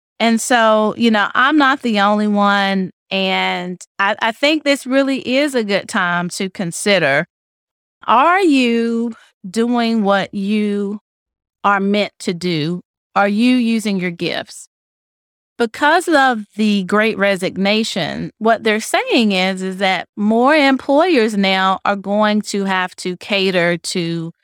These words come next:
employees. So essentially, if you want to work from home,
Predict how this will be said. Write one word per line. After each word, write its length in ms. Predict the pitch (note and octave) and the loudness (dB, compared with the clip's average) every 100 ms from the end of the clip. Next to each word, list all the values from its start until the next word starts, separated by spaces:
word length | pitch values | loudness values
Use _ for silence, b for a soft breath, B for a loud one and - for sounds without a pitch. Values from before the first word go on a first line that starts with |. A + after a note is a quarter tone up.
| _ _ - | _ _ -4
employees. 1080 | F3+ F3 F#3+ F3+ F#3+ F#4 F#4+ - D#3 - _ _ _ - | -2 -2 -2 -2 0 2 2 -2 -12 -18 _ _ _ -16
So 460 | - A3 G#3+ G#3+ | -2 2 4 2
essentially, 880 | G#3 - D4+ F#4+ - A3+ G3+ F#3+ F#3 | 0 0 0 2 2 2 2 0 0
if 340 | G#3 G3+ G3 A#3 | 0 0 -2 -6
you 300 | A3 C#4 D#4+ | -2 0 2
want 280 | D4 C#4 | 2 0
to 120 | - A#3 | -2 -2
work 380 | A3+ A#3 A#3+ | 0 -2 -2
from 220 | - G#3 G#3 | -2 -2 2
home, 640 | C4 F4 C4 G3+ G3 B3 | 2 4 4 4 4 0